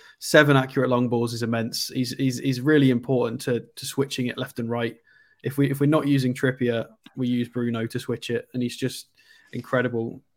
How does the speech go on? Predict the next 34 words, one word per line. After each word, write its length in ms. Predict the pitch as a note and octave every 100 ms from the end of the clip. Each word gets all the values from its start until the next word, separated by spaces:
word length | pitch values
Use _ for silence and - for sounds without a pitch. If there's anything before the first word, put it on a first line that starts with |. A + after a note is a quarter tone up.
| -
Um, 400 | B2 A#2 A2+ A#2 _
sixty-one 500 | - D3 C#3 C#3 B2+
accurate 340 | A#2+ C3+ - -
passes. 640 | B2 A#2 - A#2 A#2 - - - - - - - - - - -
He 80 |
just 220 | C#3 C#3 -
does 140 | B2+
everything. 460 | C#3 E3 C3 G#2+ G#2+ _ _ -
He's, 160 | C3 C3
he's, 220 | C3+ C3+
he 160 | D3+ C#3+
drew, 320 | - - F#3
he 120 | F3
drew 240 | E3+ G#3+
four 320 | G3+ - G3 D#3
fouls 420 | E3+ E3+ D#3+ A2+
as 100 | A2 C3
well. 280 | B2+ G#2
He's 180 | G#2+ B2
just 400 | D3 C#3 - -
so 180 | - E3
clever. 380 | - E3+ D#3+ A#2+
He 40 |
just 160 | A#2 C3
knows 280 | D3 C#3+ C3+
when 180 | D3 C#3
to 100 | C3+
go 220 | C#3 B2+
down, 300 | C3+ C3 B2+
when 160 | C3 C3
to 120 | B2+
position 380 | B2 B2+ C3 A#2+
his 120 | A#2
body. 500 | C3+ B2+ B2+ A#2